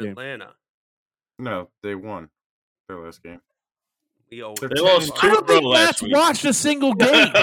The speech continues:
Speaker 4: He just keeps
Speaker 2: I'm wa-,
Speaker 4: making
Speaker 1: He's
Speaker 4: things
Speaker 1: just
Speaker 4: up.
Speaker 1: talking
Speaker 2: watching it.
Speaker 1: trash to talk trash.
Speaker 2: I'm watching it right now.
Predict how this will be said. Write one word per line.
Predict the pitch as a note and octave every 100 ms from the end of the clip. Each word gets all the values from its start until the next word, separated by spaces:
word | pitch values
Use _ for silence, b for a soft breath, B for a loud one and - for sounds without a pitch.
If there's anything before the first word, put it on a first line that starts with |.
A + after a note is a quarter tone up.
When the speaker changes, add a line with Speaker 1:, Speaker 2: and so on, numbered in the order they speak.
| -
Speaker 4:
He | F3
just | G3 B3 F#3
keeps | G#3 F3+
Speaker 2:
I'm |
wa-, | -
Speaker 4:
making | D3+ D#3 D#3+
Speaker 1:
He's | C#4+
Speaker 4:
things | D3+
Speaker 1:
just | D4 -
Speaker 4:
up. |
Speaker 1:
talking | C4+ C4+ C4+
Speaker 2:
watching | A#3+ F3+
it. |
Speaker 1:
trash | B3 C4 B3+ -
to | A#3
talk | A#3+ A#3 G3+
trash. | - A#3+ A3 G#2 - _
Speaker 2:
I'm | D3+
watching | D#3+ G#3+ A#3+ F#3+
it |
right | C#3 C#3 B2
now. | D3 F3+ A#2 A2